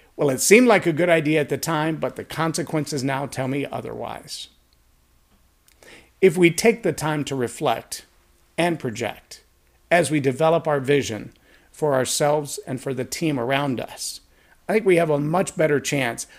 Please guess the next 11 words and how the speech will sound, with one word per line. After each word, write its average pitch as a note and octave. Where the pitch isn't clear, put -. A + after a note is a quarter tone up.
of C#3+
looking D#3+
at C#3+
the D3
long-term D3+
consequences, C3
the C#3
long-term D#3+
ills F#3
or F3+
benefits D#3